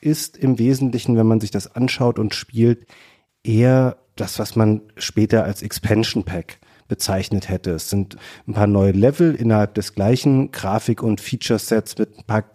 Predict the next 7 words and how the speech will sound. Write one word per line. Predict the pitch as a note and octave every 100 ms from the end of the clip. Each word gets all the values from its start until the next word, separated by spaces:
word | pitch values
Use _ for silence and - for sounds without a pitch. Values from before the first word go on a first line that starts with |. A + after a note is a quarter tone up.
| D3
ganz | - C#3 D#3 -
kleinen | A#2+ A#2 A#2
Neuigkeiten, | G#2+ A#2 - G#2+ G#2 G#2
sowas | G#2 G2+ G2+ -
wie, | G#2 G2+ G2 - - _ _
es | - -
gibt | A2+ -